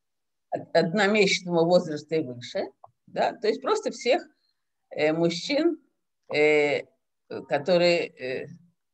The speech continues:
считаются, ну, почему от одномесячного возраста? Потому что до одного месяца в древности считалось, что,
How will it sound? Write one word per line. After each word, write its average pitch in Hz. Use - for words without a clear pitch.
считаются, 147
ну, 180
почему 226
от 175
одномесячного 185
возраста? 453
Потому 214
что 208
до 269
одного 226
месяца 247
в -
древности 196
считалось, 180
что, 175